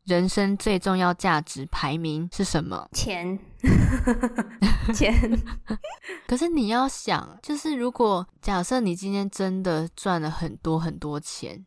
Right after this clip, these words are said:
Speaker 1: 因为钱这种东西就是永远不会有一个你觉得够了的时候啊，这么多钱你还是想要再更多。
Speaker 2: 对啊，所以我觉得
Speaker 1: 那你要一辈子都去追逐那个钱吗？
Speaker 2: 所以我才觉得就是我没有办法获得幸福的人生啊。<laughs>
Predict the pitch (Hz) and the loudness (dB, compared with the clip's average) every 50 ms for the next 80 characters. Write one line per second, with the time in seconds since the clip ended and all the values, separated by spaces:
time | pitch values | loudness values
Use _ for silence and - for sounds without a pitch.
0 | _ _ - - 269 302 302 302 - - 202 175 175 196 233 233 190 175 180 185 | _ _ -8 -4 -2 -2 -2 -2 -4 -2 -2 0 0 0 0 0 0 2 0 -2
1 | 190 190 190 190 185 196 196 190 190 180 165 170 180 175 143 160 - - 160 180 | -2 -2 -2 -2 -2 -2 -2 -2 0 0 0 2 0 -2 -2 -2 -4 -4 -2 0
2 | 185 190 170 147 143 151 156 - 160 143 127 175 - - 185 175 170 - - 165 | 0 0 0 0 -2 -4 -2 -2 -2 -2 -2 -4 -6 -6 -4 -4 -4 0 0 0
3 | 165 165 165 _ - 220 190 165 156 143 135 123 147 156 - - - - 160 - | 0 0 -2 _ 0 2 2 2 2 0 -2 -4 -6 -6 -8 -8 -10 -8 -4 -2
4 | - 165 156 - - - - - 185 _ - - 208 185 175 175 165 165 160 - | 0 0 0 -2 -4 -6 -8 -10 -12 _ -8 -6 -4 -4 -4 -4 -2 -4 -4 -4
5 | - - 95 90 151 165 160 156 147 160 196 196 - - 147 139 147 170 160 - | -6 -10 -10 -8 -10 -10 -8 -6 -8 -8 -8 -10 -10 -8 -8 -8 -8 -8 -10 -8
6 | - 185 170 175 180 - - 156 - - 165 190 - 359 - 302 285 226 202 190 | -8 -8 -8 -8 -10 -10 -10 -8 -8 -6 -8 -10 -10 -6 0 0 0 0 0 -4
7 | 185 190 202 269 339 370 339 240 202 190 - 202 190 190 285 262 220 202 220 208 | -6 -8 -4 0 2 2 2 2 0 0 -2 -4 -2 -2 -2 -2 0 -2 -2 -2
8 | 190 214 - - 262 247 220 190 180 196 208 214 220 220 220 - 220 208 208 202 | -4 -6 -2 0 2 2 2 0 -2 -2 -2 -2 -4 -6 -6 -2 0 0 0 0
9 | - - 175 170 185 196 185 180 170 - - - 175 151 127 - 160 160 160 160 | -2 -2 -2 -2 -2 -2 -2 -4 -4 -6 -8 -4 -4 -4 -4 -6 -8 -8 -6 -6
10 | 165 170 180 - - - 427 440 403 294 - 294 269 262 277 269 262 262 269 262 | -6 -6 -2 0 0 4 4 4 4 4 2 0 -2 0 2 2 4 4 4 2
11 | 277 285 330 339 370 370 330 262 220 208 247 285 262 285 285 277 233 214 220 - | 2 2 2 2 2 4 4 4 2 2 2 2 2 2 2 4 2 2 2 4
12 | 285 254 214 208 202 226 240 - 277 269 240 233 - 196 190 196 190 190 185 180 | 4 4 4 2 0 -2 -2 -4 -2 -2 -2 -2 -2 -4 -2 0 0 0 0 0
13 | 185 202 202 - 202 185 180 185 185 175 175 185 185 | -2 -4 -6 -4 -4 -2 -2 -2 -4 -4 -4 -2 2